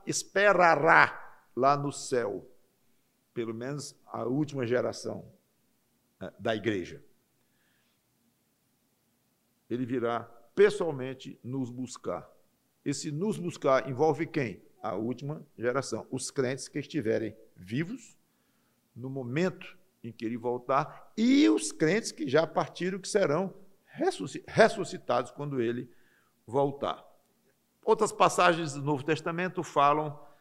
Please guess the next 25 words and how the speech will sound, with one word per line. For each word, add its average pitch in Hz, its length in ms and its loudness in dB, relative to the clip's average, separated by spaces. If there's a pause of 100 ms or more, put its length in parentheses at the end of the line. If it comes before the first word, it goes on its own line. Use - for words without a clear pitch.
(420)
de 127 140 -8
mais 135 220 2
detalhes 147 560 4
deste 123 320 -2
assunto, 151 500 -6 (1120)
da 104 140 -2
volta 113 400 -2
dele, 135 500 -4 (540)
mas 143 400 -2
o, 135 220 -10
o, 135 460 -6 (120)
o 147 120 -6
que 190 120 -2
eu 175 60 2
quero 202 400 2
enfatizar 165 840 0
aqui 156 640 -6 (1080)
hoje 147 600 0
é 135 180 0
que 170 380 -2 (1500)
parece 240 360 2
que 233 120 8
Cristo 233 460 -2
não 247 140 0
queria 196 840 0